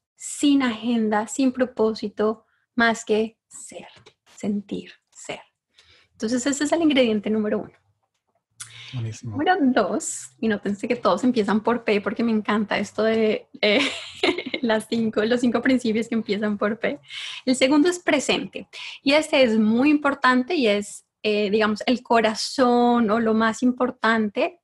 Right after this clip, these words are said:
Speaker 1: dentro de la atención plena, la conciencia plena o el mindfulness. Y lo que significa es estar en el aquí y en el ahora, en el aquí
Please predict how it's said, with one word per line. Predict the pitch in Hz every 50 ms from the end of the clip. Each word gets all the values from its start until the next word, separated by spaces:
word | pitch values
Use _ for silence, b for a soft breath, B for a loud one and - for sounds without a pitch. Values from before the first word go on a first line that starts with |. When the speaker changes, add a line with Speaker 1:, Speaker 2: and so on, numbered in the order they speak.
| _
Speaker 1:
dentro | - 196 190 214 220 226 220 202 - - 214 208 202 - -
de | 190 208 196 202 196 - -
la | 208 196
atención | - - - 185 185 - - 190 190 190
plena, | - 220 214 208 190 180
la | 202 196
conciencia | - - 196 196 - 190 185 - 190 185
plena | - 196 196 190 214 240 247
o | 214
el | 190 185
mindfulness. | 185 185 185 185 185 - - 185 208 214 214 - - B B B B B B B B B B B B _ _ -
Y | 247 277 277 277 269 269 247 214 - -
lo | 240 254
que | - 240 233
significa | - - 240 247 254 247 - 220 220 - 247 262 269
es | 285 277 - - -
estar | - 254 - - - - - 269 254 269 285 277 - - _ _ _ _ _ _ _ _ -
en | 269 254
el | 247 233 - - - _
aquí | - 233 233 - - 285 285 311 330 320 - _ _ -
y | 254
en | 240 233
el | 220 226
ahora, | 226 220 220 214 202 226 214 208 - _ _ _ _ _ -
en | 226 220
el | 208 208 - -
aquí | 202 196 - - - 262 262 294 302 311 -